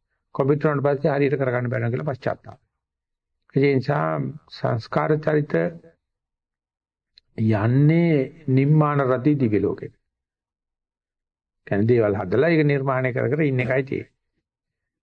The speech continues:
මේ ආකිටෙක්ට්ලා එහෙම ඔක්කොමලා ඔය බුදු දනන්සේ කියලා තියෙන අනේක ජාති සංසාරං සන්දා විස්සං අනිබ්බිසං මේක හොයන්න නැවිද්දේ. හම්බුනේ නෑ අද හම්බුනේ හදපු ගයක්. ඒ කට්ටිය නිර්මාණ රතේ. ඊට උඩ එකක් තියෙනවා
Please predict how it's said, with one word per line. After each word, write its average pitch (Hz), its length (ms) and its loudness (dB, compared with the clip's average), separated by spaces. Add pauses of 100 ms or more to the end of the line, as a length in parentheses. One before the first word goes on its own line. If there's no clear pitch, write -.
(320)
මේ 101 260 -10
ආකිටෙක්ට්ලා 120 600 -2
එහෙම 131 160 0
ඔක්කොමලා 139 440 -2 (1600)
ඔය 120 180 -2
බුදු 117 200 0
දනන්සේ 127 440 0
කියලා 120 200 -2
තියෙන 127 180 0
අනේක 131 440 2
ජාති 127 340 0
සංසාරං 127 560 0
සන්දා 123 340 0
විස්සං 123 360 0
අනිබ්බිසං 123 480 0
මේක 131 200 -2
හොයන්න 131 360 -2
නැවිද්දේ. 143 420 2 (720)
හම්බුනේ 131 400 0
නෑ 139 160 0
අද 120 180 -2 (180)
හම්බුනේ 131 420 2
හදපු 135 320 2
ගයක්. 101 240 -2 (1300)
ඒ 135 140 2
කට්ටිය 135 300 2
නිර්මාණ 131 460 0
රතේ. - 340 -8
ඊට 131 220 -2
උඩ 123 220 2
එකක් 190 340 2
තියෙනවා 185 360 0